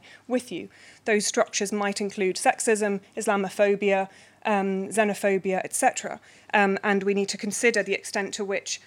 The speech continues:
those different identity markers and those different structures of opportunity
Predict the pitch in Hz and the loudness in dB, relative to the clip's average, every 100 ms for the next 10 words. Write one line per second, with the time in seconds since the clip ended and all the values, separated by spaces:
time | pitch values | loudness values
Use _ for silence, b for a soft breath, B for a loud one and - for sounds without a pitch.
0 | b 220 202 208 196 190 196 220 247 - | b 0 0 -2 -8 -8 -2 2 2 0
1 | - 208 190 - 190 196 185 - 185 196 | -4 -2 -4 -6 -6 -2 -2 -4 -8 -10
2 | - - - - 185 190 190 - - 190 | -6 -4 -4 -4 -8 -6 -8 -8 -8 -8
3 | 185 202 | -6 -10